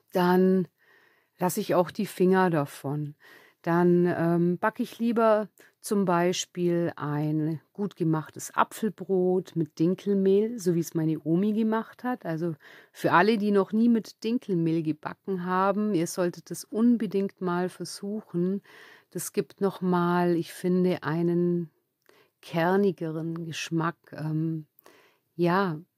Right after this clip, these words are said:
also schmackhafter wie Weizenmehl. Probiert das mal.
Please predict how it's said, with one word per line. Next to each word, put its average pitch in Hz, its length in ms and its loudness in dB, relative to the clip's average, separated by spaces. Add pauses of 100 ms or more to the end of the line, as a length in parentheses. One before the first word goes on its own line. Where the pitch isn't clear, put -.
(560)
also 165 600 -2
schmackhafter 202 840 0
wie 180 180 -4
Weizenmehl. 143 920 0 (300)
Probiert 208 520 -2
das - 260 -4
mal. 147 440 -4